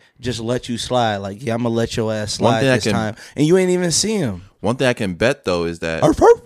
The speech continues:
Speaker 2: I, if I hear that, I'm out, right?
Speaker 1: You
Speaker 2: One
Speaker 1: think they barking?
Speaker 2: All right, well, let me, uh,
Speaker 1: You
Speaker 2: picture
Speaker 1: think
Speaker 2: this.
Speaker 1: all dogs
Speaker 2: You
Speaker 1: bark? You think they don't just slide up
Speaker 2: Nah,
Speaker 1: four
Speaker 2: dog.
Speaker 1: deep
Speaker 2: Nah, hell
Speaker 1: in a
Speaker 2: no.
Speaker 1: Tahoe and
Speaker 2: Mm-mm.
Speaker 1: hop out and
Speaker 2: Hell
Speaker 1: bite
Speaker 2: no.
Speaker 1: your ass?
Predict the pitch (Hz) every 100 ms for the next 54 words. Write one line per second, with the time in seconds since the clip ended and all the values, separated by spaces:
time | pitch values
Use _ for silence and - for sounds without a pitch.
0 | - _ _ _ 101 110 104 110 107 123
1 | 107 139 127 98 104 127 90 - 90 104
2 | 135 - _ _ _ _ _ _ _ _
3 | - 117 135 156 156 127 135 156 160 165
4 | 180 - 107 104 - 104 107 120 131 123
5 | 120 95 - 143 165 135 139 151 147 147
6 | 139 107 147 151 147 143 139 143 139 131
7 | - - 131 139 139 143 143 - - -
8 | 85 78 78 151 151 151 139 143 151 -
9 | _ - 78 73 71 85 143 131 73 147
10 | 151 143 147 143 147 123 131 139 147 143
11 | - - _ - 78 123 135 147 139 143
12 | 147 151